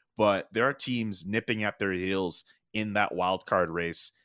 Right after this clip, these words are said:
and the fact that Calgary's outside of a playoff spot right now, like, these, these next few games are pretty dire. They need to finish this, this next stretch of games strong before they enter that All-Star break.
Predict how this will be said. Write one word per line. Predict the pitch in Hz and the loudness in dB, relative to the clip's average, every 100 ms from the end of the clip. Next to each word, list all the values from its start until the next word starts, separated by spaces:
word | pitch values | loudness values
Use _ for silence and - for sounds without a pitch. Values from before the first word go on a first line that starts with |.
| _ _ | _ _
and | 101 92 90 80 | 0 0 -4 -10
the | |
fact | - 113 113 | 2 2 4
that | 107 | 0
Calgary's | - 110 98 95 | 2 2 2 -2
outside | 101 - 98 | -2 0 -4
of | 90 | -4
a | |
playoff | 107 90 90 | -2 -2 -2
spot | - 90 | -2 -2
right | 98 92 | -4 -6
now, | 95 90 87 | -4 -4 -4
like, | 87 | -4
these, | 123 127 - | -4 -4 -4
these | 143 135 | -6 -4
next | 123 | -4
few | 127 | -4
games | 107 107 95 | -2 -2 -2
are | |
pretty | - 92 87 | -6 -6 -4
dire. | 90 82 | -6 -4
They | 80 123 | 0 0
need | 113 127 - | 0 -4 -4
to | 123 | -2
finish | 110 101 - | -2 -2 -2
this, | 98 - - - - _ | -4 -6 -12 -20 -20 _
this | 107 - | -2 0
next | 104 104 | 0 2
stretch | - 110 | 2 2
of | 92 | 2
games | 98 92 | 0 0
strong | - 95 95 117 139 - _ | 0 2 4 2 0 -14 _
before | 104 110 98 | -2 0 2
they | 98 | 0
enter | 98 90 104 | 0 -2 2
that | 92 | 2
All-Star | 85 80 - 73 | 2 -2 -4 -6
break. | - - | -10 -16